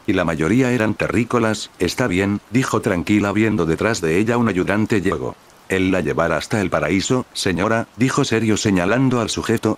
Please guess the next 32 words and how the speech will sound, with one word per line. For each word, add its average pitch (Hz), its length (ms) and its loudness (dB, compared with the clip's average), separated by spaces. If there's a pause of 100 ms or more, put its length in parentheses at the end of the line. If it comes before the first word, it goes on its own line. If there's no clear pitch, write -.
gracias, 120 720 0
dijo 110 320 0
educadamente. 92 800 -2 (240)
La 98 100 2
mujer 110 380 0
se 87 100 -2
fue, 113 300 0 (100)
y 95 140 2
otra 104 320 0
alma 123 220 0
tomó 92 220 0
su 98 160 -2
lugar, 92 460 -2
au, 110 340 -2
aún 113 360 2
queda 117 280 0
mucho 107 360 0
trabajo, 92 580 -2
dijo 98 320 -2
apoyando 104 480 0
su 110 140 -4
cara 104 260 0
sobre 92 300 0
su 113 120 0
mano 117 280 2
el 87 100 -2
ser 123 240 -2
rojizo 117 500 -2
siguió 98 380 -2
juzgando 95 560 0
las 78 180 -2
almas, 107 520 0